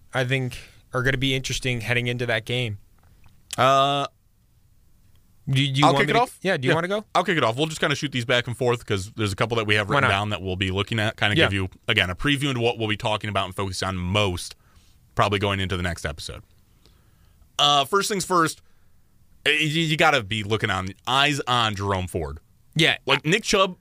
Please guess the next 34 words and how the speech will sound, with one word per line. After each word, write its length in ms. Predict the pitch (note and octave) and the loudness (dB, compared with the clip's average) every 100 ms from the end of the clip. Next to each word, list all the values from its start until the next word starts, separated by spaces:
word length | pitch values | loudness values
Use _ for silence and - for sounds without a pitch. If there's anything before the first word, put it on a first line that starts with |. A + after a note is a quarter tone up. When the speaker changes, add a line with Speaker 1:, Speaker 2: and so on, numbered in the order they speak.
| _ | _
Speaker 2:
I, 80 | - - | -18 -4
I 240 | - B2 B2+ | -4 0 0
don't 100 | D#3 | 0
even 80 | D#3 | 2
know 80 | C#3+ | 0
if 60 | |
this 120 | C3 | 0
man 140 | C3+ A#2 | -2 -2
should 120 | A2+ | -2
play 120 | G#2+ | -4
the 80 | D2 | -6
preseason. 500 | D#2 D2+ D#2 D2+ D#2+ - - - - - | -8 -10 -10 -10 -12 -14 -20 -20 -20 0
Speaker 1:
I 80 | - | 2
don't, 140 | - - | 2 2
I 120 | D3 | 2
don't 180 | G#3+ C4 | 4 2
even 240 | A#3+ G3 E3 | 0 -2 -2
think 240 | D#3+ E3 | -4 -2
that 160 | D#3 C#3 | 0 0
it's 280 | C#3 - - | -2 -6 -6
a 160 | C3 C3 | -2 -2
case 500 | - - C#3 C#3 - - | -4 -2 0 0 -4 -4
of 520 | B2 A#2+ A2+ A2+ G#2+ - - _ _ _ _ _ _ _ - | -2 0 0 -2 -6 -16 -20 _ _ _ _ _ _ _ -12
just 400 | - D#3+ C3+ - - _ - | -2 0 2 -2 -6 _ -6
Jerome 460 | C3 B2+ B2 C3+ | 0 2 2 0
Ford. 340 | B2 - B2 D3+ | -4 -2 0 0
I 140 | - G#3+ | 2 0
think 160 | C#4+ | 0
it's 120 | F3 - | -4 -2
just 200 | D#3+ D3 | -2 -4
an 100 | - | -4
R 220 | A2+ B2+ C3+ | 0 2 2
B 200 | B2+ A#2 | -2 -6
room 640 | G#2 A2 A#2 A2+ G#2 G2+ | -4 -2 -2 -2 -4 -6